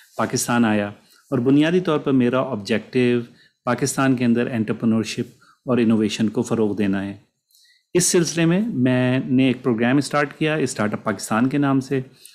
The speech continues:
और अब उसके अंदर माशाल्लाह सत्तर हज़ार बच्चे मुख्तलिफ़ यूनिवर्सिटीज़ से, अ, ट्रेनिंग हासिल कर रहे हैं एंटरप्रेन्योरशिप में। इसके अलावा मेरा ट्रेनिंग का प्रोग्राम इमर्जिंग टेक्नोलॉजी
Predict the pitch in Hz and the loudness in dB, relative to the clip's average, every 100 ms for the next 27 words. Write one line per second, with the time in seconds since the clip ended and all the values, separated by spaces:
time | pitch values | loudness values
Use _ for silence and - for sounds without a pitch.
0 | - _ 117 113 117 131 123 117 120 113 | -20 _ 0 2 2 0 -4 -2 0 2
1 | 120 110 107 113 107 107 - 127 156 135 | 2 0 -2 -2 0 0 -4 -2 0 2
2 | 127 120 110 - 113 107 - 110 107 110 | 0 0 -4 -4 -4 -4 -4 -4 -2 -2
3 | 104 98 - 110 101 - 113 113 - - | -2 -2 -4 -4 -4 -2 -4 -4 -12 -20
4 | _ - 117 107 107 107 104 - - - | _ -4 -2 0 0 0 -2 -6 -20 -2
5 | 127 143 139 135 143 131 127 127 120 123 | 2 4 2 2 -2 0 0 0 0 0
6 | 123 107 117 135 139 135 139 139 131 131 | 0 -2 -2 0 0 0 -4 -4 -4 -6
7 | _ _ - - _ 135 - 180 160 156 | _ _ -20 -20 _ -4 0 2 2 2
8 | 160 160 160 147 135 131 131 127 127 123 | 0 0 -2 0 2 2 2 0 -2 0
9 | 120 123 127 123 120 120 120 120 131 113 | 2 2 0 -2 0 2 4 2 2 2
10 | 107 117 110 110 120 110 110 110 110 | 2 0 -2 -2 0 0 0 0 0